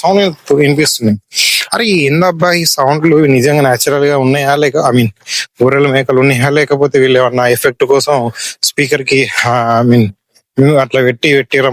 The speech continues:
మైక్లలా అని నేను అనుకున్నా. ఇక్కడ కూడా ఎంత బాగుందో.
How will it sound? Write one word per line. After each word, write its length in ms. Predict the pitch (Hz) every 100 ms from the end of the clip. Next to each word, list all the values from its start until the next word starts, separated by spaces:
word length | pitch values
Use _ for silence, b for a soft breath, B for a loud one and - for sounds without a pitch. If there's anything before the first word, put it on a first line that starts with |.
| 127
మైక్లలా 420 | 123 127 131 135
అని 100 | 139 123
నేను 140 | 147 156
అనుకున్నా. 300 | 113 107 104 - _ _ _ _ _ -
ఇక్కడ 140 | - 131
కూడా 100 | 139 131 131
ఎంత 120 | 120 120
బాగుందో. 380 | 120 113 113 135